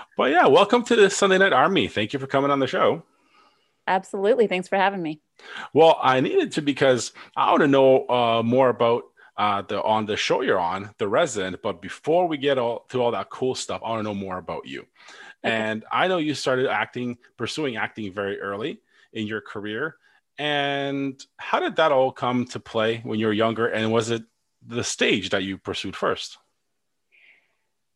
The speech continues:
Speaker 2: Yes. Uh, so I did start very young, and I also didn't do it a lot. I,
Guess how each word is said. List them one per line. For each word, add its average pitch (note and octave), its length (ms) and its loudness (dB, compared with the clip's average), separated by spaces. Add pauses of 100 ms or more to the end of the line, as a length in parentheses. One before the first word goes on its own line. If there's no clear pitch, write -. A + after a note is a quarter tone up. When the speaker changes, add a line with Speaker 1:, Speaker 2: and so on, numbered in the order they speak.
(200)
Speaker 2:
Yes. F3 640 0 (520)
Uh, F#3+ 500 8 (400)
so B3+ 400 2
I B3 120 4
did D4 320 -2
start C4+ 380 2
very G#3+ 300 2
young, G3 400 -2 (320)
and A3+ 300 0
I F#3+ 200 2
also G3 520 2
didn't F#3 460 -2
do F#3 120 2
it F3+ 80 4
a D#3+ 80 0
lot. D#3 440 0 (440)
I, F3 720 4